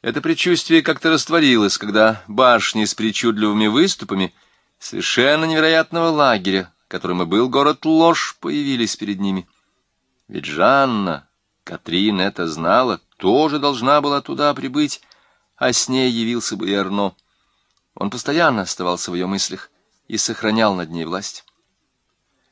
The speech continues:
Проезжая королевские ворота, она увидела, что брат Этьен пустил своего мула вперед и остановился у поста охраны. Он наклонился в седле и прошептал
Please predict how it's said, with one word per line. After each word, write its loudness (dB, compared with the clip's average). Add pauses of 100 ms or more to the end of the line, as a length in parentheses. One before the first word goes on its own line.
(1700)
Проезжая 2
королевские 2
ворота, 4
она 2
увидела, -2
что 0
брат 2
Этьен 0
пустил -2
своего 0
мула 2
вперед -4 (220)
и -4
остановился -2
у 0
поста -2
охраны. 2 (420)
Он -2
наклонился 0
в -4
седле 2
и 6
прошептал 2